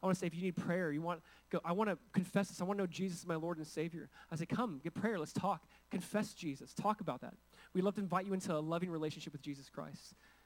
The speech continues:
that you are overcomers, that you'll receive the crown of life if you love him. And we just wanna say, we, be, you're welcome to be invited into that. We'd love for you to be a part of that. Let me just pray over you guys. Can we actually do this different? Can we do this a little bit? Why don't you stand with me really quick?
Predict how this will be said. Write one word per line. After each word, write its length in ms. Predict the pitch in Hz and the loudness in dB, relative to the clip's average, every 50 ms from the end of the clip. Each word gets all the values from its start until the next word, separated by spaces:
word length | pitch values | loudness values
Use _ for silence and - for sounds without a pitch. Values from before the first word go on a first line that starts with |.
| _ _ | _ _
that 80 | - 160 | 2 4
you 100 | 170 175 | 6 6
are 80 | 175 - | 6 6
overcomers, 800 | 196 190 175 175 - 185 - 160 160 156 151 151 - - - - _ _ - _ | 4 4 4 6 4 4 2 2 -2 -6 -8 -10 -12 -16 -18 -20 _ _ -8 _
that 80 | - 196 | 2 4
you'll 40 | |
receive 220 | 190 175 - - 180 | 4 4 2 0 0
the 60 | 180 | -2
crown 240 | - - 175 180 180 | 0 2 2 2 2
of 100 | 170 160 | 2 2
life 220 | 165 160 156 147 | 2 0 0 -2
if 80 | 147 - | -4 -8
you 80 | 156 | -8
love 240 | 151 151 156 151 151 | -2 -2 -2 -2 -2
him. 260 | - - 143 - 143 139 - _ _ _ _ _ _ _ _ _ _ _ - | -4 -10 -14 -14 -14 -18 -20 _ _ _ _ _ _ _ _ _ _ _ -6
And 120 | 170 170 | -2 0
we 80 | 170 175 | 0 0
just 160 | 170 185 - | 0 -2 0
wanna 140 | 196 185 175 | 0 0 2
say, 260 | - 190 175 165 - - 170 | 2 2 2 0 0 -2 -2
we, 140 | 160 156 - - - - | -2 -2 -2 -4 -4 -2
be, 120 | 165 170 - | -2 -2 2
you're 100 | 165 165 | 2 2
welcome 300 | 156 160 165 175 - 156 | 4 4 2 0 -2 -4
to 120 | - - 147 | -4 -4 -4
be 120 | 139 151 | -2 -2
invited 300 | 151 143 143 135 135 139 | -2 -2 -2 -2 -4 -4
into 160 | 135 135 - | -6 -10 -10
that. 180 | - 135 139 147 - | -10 -10 -10 -10 -6
We'd 140 | - 165 156 | -6 -6 0
love 200 | 156 170 170 165 | 2 2 2 2
for 60 | - | 0
you 60 | 165 | -2
to 80 | 143 139 | -2 -2
be 40 | - | -2
a 20 | |
part 140 | - 127 135 | -4 -6 -6
of 80 | 139 139 | -6 -8
that. 180 | 131 143 - - - - - - - - | -10 -10 -12 -14 -18 -20 -20 -20 -10 -4
Let 60 | 196 226 | 0 0
me 40 | |
just 140 | 233 175 - | 0 0 0
pray 320 | - - 165 185 180 165 - | 0 2 4 4 4 2 0
over 180 | - 170 156 | -2 -2 -2
you 180 | 156 151 156 156 | 0 0 0 0
guys. 440 | 151 143 135 - 143 - - - - _ _ - - - - | 0 -2 -4 -6 -12 -16 -20 -20 -20 _ _ -20 -20 -8 -2
Can 80 | - | 0
we 60 | 302 | 2
actually 220 | 294 240 - 160 170 | 2 0 -2 -4 -2
do 20 | |
this 220 | 143 151 147 - - | 0 0 -2 -2 -4
different? 280 | - 143 - 156 - | -6 -8 -6 -8 -8
Can 80 | - 202 | -6 -4
we 20 | |
do 60 | 196 | -4
this 80 | 185 - | -4 -4
a 20 | |
little 80 | 165 156 151 147 | -4 -4 -4 -4
bit? 100 | 143 - | -4 -6
Why 60 | 190 | -8
don't 80 | - | -8
you 60 | 202 180 | -8 -10
stand 260 | - - 147 139 143 | -6 -6 -4 -4 -4
with 120 | 131 - | -6 -8
me 100 | - 135 | -8 -8
really 160 | 143 135 143 | -8 -8 -8
quick? 200 | 139 - 135 143 | -8 -8 -10 -10